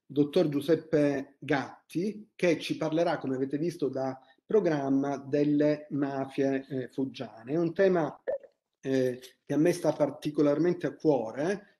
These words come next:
sta a cuore perché è un tema molto rilevante in termini di, eh, opinione pubblica, ma è un tema che per, per quanto riguarda, è molto significativo dal punto di vista dell'analisi,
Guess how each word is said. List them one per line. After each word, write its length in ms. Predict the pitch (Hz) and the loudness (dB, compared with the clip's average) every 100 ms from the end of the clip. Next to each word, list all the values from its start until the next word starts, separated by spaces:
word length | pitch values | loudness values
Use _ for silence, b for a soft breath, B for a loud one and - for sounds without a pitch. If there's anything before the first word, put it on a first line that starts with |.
| - | -16
sta 140 | - 131 | -10 -10
a 60 | |
cuore 340 | - 165 175 170 | -2 2 2 0
perché 260 | 131 - | -2 -2
è 40 | 135 | -2
un 120 | 131 | 0
tema 240 | 151 143 | 0 0
molto 320 | 131 156 156 | 0 0 0
rilevante 840 | 139 131 123 139 151 139 135 123 - _ _ _ | 0 0 -2 -2 0 0 -2 -6 -8 _ _ _
in 400 | - 131 127 131 127 | -4 0 0 -2 0
termini 400 | 143 143 143 131 | 0 4 4 4
di, 320 | 135 135 135 | 4 2 0
eh, 420 | 135 127 123 120 117 _ _ _ _ _ _ _ _ | -4 -4 -4 -8 -12 _ _ _ _ _ _ _ _
opinione 380 | 131 135 143 175 | -4 0 2 2
pubblica, 520 | 196 202 180 160 156 | 0 -2 -2 0 2
ma 300 | 180 190 147 | 2 0 0
è 200 | 170 180 | 0 2
un 360 | 165 170 175 175 | 2 2 -2 0
tema 560 | 196 208 202 185 165 | 0 2 2 0 -2
che 260 | - 180 - | -2 -2 0
per, 240 | 156 156 156 135 131 - _ _ _ | -2 -4 -6 -6 -8 -14 _ _ _
per 120 | - | -6
quanto 280 | 139 180 - | 0 0 2
riguarda, 840 | 160 151 170 170 160 156 143 135 - _ | 2 4 4 2 2 0 0 -2 -12 _
è 120 | 180 | 4
molto 280 | 175 220 208 | 6 6 2
significativo 720 | - 170 170 185 170 190 185 | -2 -2 0 0 0 4 6
dal 180 | 156 143 | 6 2
punto 240 | 160 151 | 0 0
di 100 | 147 | 2
vista 280 | 147 151 147 | 2 0 0
dell'analisi, 840 | 135 135 135 147 143 - 135 131 | 0 0 4 4 4 2 0 0